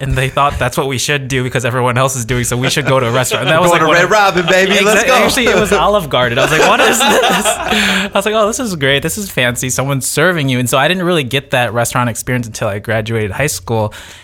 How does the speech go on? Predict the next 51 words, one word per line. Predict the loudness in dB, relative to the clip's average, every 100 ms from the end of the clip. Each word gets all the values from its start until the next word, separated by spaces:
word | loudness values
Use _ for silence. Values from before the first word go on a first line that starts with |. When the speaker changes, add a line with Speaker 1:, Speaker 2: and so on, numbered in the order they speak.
| -6
Speaker 1:
And | -2 0
the |
same | 0 0 0
thing | 0 0 2
with, | 2 0
like, | 0 -2 -2 -4
eating. | -4 0 0
It | 0
was | -2 0
like | -2 -4
everyone | -4 -2 0 0 0 0 -2 -4 -6 -6
ate | -2
on | -2 -2
a |
table, | -4 -4 -2 0 0
but | 0 -4
we | -2
didn't | -4 -6 -8
eat | -6 -4
on | 0 0
a, | -2 -6 -2
or | 0
we | 2
had | 0
our, | 2 0 2
like, | 0 -2 -4 -20 -20 -4
mats | 0 2 0
that | -2
we | -2
sat | -2 0 0
on, | 0
and | -2
we |
brought, | -2 0 0 -2
like, | -6
a | -6 -6
kinda | -4 -4
small | -4 -2 -2 -2
wooden | -4 -6
table | -8 -8 -6
that | -8
we'd | -8
bring | -10 -10 -10
to | -10
the | -10
middle | -6 -4 -4
of | -6
the | -8
room | -2 0 2
and | 0
eat, | -2 -4 -4